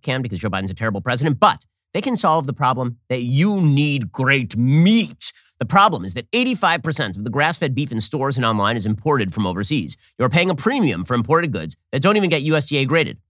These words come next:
That's why you should get all of your beef, chicken, and seafood from Good Ranchers. They only sell American meat. Their beef is prime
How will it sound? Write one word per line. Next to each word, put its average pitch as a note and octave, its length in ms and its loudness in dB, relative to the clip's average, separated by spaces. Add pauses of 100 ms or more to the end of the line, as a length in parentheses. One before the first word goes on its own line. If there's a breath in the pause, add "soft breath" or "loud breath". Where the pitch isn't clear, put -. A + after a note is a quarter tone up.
(100)
That's D3+ 160 0
why F3 80 2
you F3+ 140 0
should D#3 100 -2
get E3 220 -2
all C#3 400 2
of A#2 120 -4
your A#2 120 0
beef, F#3+ 400 -4 (200)
chicken, F3+ 320 -2
and F#3+ 240 2
seafood C#3 400 -2
from C3+ 140 0
Good E3+ 220 2
Ranchers. D3+ 440 0 (200)
They D3+ 220 0
only F3+ 400 2
sell C#3+ 340 0
American A2+ 400 0
meat. C#3 200 0 (280)
Their C#3 100 4
beef G#3 240 2
is A#2 100 -6
prime E3+ 360 2